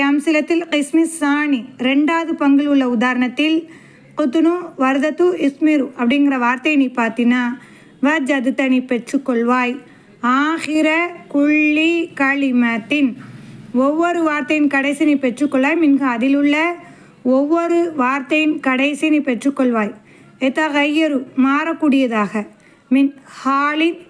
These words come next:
இலா ஹாலின், ஒரு நிலையிலிருந்து இன்னொரு நிலையின் பக்கம் மாறக்கூடியதாக அதில் உள்ள ஒவ்வொரு வார்த்தையின் கடைசி நீ பெற்றுக்கொள்வாய்.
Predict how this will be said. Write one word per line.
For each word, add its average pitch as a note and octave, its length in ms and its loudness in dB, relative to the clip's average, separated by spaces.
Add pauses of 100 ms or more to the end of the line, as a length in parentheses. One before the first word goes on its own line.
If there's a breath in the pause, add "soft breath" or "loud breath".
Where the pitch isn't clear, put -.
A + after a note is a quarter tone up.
(140)
இலா C4+ 160 0 (240)
ஹாலின், D4+ 540 0 (560 loud breath)
ஒரு D#4 220 2 (300)
நிலையிலிருந்து D4+ 880 2 (300)
இன்னொரு E4+ 360 2 (140)
நிலையின் D#4 520 0
பக்கம் D#4 440 -2 (520 loud breath)
மாறக்கூடியதாக C#4+ 1080 0 (420)
அதில் D#4 320 2
உள்ள C4+ 200 4 (400)
ஒவ்வொரு D#4+ 440 2
வார்த்தையின் C4+ 540 0
கடைசி C4 480 0 (540 loud breath)
நீ D4 80 4 (180)
பெற்றுக்கொள்வாய். B3+ 840 -2